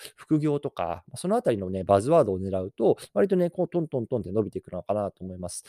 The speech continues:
うん、なので、まあ、Twitterのフォロワーを伸ばすっていうところだけにね、フォーカスして言うと、やっぱりそういうようなバズワードを狙った発信っていうのをするのかな、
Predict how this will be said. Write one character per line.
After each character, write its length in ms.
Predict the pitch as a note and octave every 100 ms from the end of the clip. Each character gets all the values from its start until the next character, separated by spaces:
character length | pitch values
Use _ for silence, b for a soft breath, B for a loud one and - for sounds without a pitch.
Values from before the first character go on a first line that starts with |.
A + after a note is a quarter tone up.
| B B
う 120 | D#3
ん、 40 | D#3
な 80 | F#3+
の 100 | C3+
で、 160 | A2+
ま 100 | G#2+
あ、 60 | F#2+
Twitter 420 | - G3+ - A#3
の 80 | A3
フ 120 | -
ォ 40 |
ロ 60 | F3
ワ 100 | A3
ー 20 |
を 80 | A3
伸 120 | A#2+
ば 100 | A2
す 140 | - C4+
っ 20 |
て 200 | - -
い 60 | G#2
う 60 |
と 100 | G#2
こ 120 | -
ろ 80 | A3
だ 100 | D#3
け 120 | C#3
に 120 | A#3 C3
ね、 180 | G2+ -
フ 80 | D3+
ォ 20 |
ー 20 |
カ 100 | A2+
ス 120 | G#2
し 80 | -
て 100 | -
言 120 | C#3+
う 60 | D#3+
と、 180 | - E3
や 60 |
っ 40 | -
ぱ 80 |
り 40 | B2
そ 100 | B2+
う 20 |
い 40 |
う 20 | C#3+
よ 60 |
う 20 |
な 0 |
バ 140 | F2 F#2+
ズ 100 | C#3
ワ 120 | G#3+
ー 40 |
ド 80 | C3+
を 80 | G2+
狙 140 | G2 A2+
っ 80 | -
た 100 | -
発 180 | G2+ -
信 160 | A#2
っ 20 |
て 100 | G#2+
い 20 | D#3
う 20 |
の 60 |
を 20 | G#2
す 100 | G2+
る 80 |
の 80 | F#2
か 80 | F2+
な、 100 | F#2